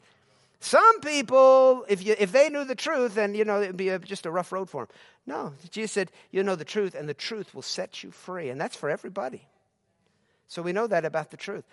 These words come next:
The truth sets people free. The truth sets people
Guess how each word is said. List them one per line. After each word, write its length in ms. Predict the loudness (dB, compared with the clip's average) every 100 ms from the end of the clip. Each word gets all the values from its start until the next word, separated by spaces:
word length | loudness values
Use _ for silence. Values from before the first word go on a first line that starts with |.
| _ -16
The 100 | -14
truth 440 | -8 -6 -6 -8 _
sets 560 | _ -10 -4 -4 -4 -16 _ _
people 420 | -14 -14 -12 -14 _
free. 540 | _ -14 -10 -10 -12 _ _ _ _ _ _ _ _ _ _ _ _ _ _ _ _ _ _ _ _ _
The 100 | -14
truth 520 | -12 -4 -4 -4 -12
sets 560 | -16 -6 -6 -6 -14 -20 _ _
people 460 | -10 -10 -12 -14